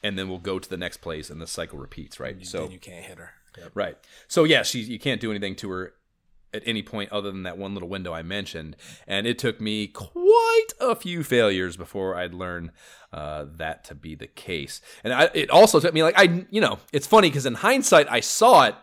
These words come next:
Speaker 1: but I didn't register it. You can bonk off the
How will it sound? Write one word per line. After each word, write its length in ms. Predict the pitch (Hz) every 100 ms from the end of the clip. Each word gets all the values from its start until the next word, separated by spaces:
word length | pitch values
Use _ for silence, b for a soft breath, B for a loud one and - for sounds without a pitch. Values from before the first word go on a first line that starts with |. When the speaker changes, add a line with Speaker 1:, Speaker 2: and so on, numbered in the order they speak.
| b b b -
Speaker 1:
but 80 |
I 60 | 123
didn't 240 | 147 131
register 440 | 104 123 101 - 85
it. 140 | 76 b b b b _ _
You 320 | 123 160 220
can 320 | 226 190 156
bonk 580 | 113 151 160 240 254 - -
off 420 | 147 180 170 -
the 140 | 117